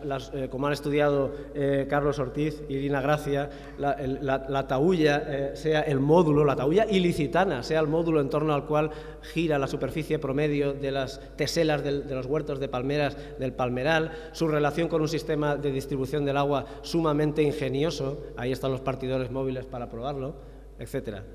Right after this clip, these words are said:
Bueno, estamos entrando en ese sentido en la relevancia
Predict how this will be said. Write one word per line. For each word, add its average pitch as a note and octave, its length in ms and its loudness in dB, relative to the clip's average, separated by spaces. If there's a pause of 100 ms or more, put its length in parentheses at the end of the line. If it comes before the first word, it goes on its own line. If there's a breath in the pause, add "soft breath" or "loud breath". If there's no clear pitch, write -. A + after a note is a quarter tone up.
(160)
Bueno, C#3+ 260 2 (220 loud breath)
estamos G#3+ 280 4
entrando G3+ 360 6
en G3 80 4
ese F#3 100 0
sentido F3+ 440 2 (240 loud breath)
en C#3 140 -2
la C3+ 80 4
relevancia D#3 760 0